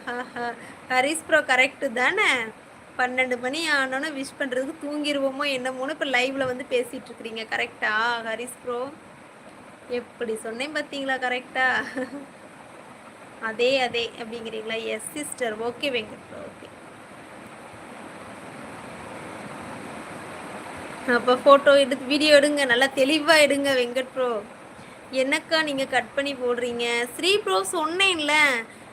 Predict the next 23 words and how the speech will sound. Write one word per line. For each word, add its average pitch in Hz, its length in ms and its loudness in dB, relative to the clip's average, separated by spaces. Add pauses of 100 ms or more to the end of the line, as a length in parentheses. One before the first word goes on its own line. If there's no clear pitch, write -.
(240)
ம், 254 600 -6
மத-, 247 300 2
இது 254 460 2
வெங்கட் 277 380 0
ப்ரோ 359 160 2 (120)
வந்தாங்கல்ல, 269 580 2
டுகெதர் 302 460 2
வந்தாங்க, 240 480 -2
அப்படியே 226 360 0
ஸ்டக் 247 320 0
ஆயிட்டு 302 360 2
நின்றுச்சு. 269 640 -6 (420)
அதனால 262 400 2
தான் 302 180 0
மதன் 277 300 2
ப்ரோ 302 140 2 (100)
சொன்னாங்க, 269 320 -2
"கட் 247 280 0
பண்ணிடுங்க, 277 400 -2
அவங்களுக்கு 247 600 2
வந்து 285 220 -6
நெட் 247 180 -4
இஷ்யூவா 294 420 -2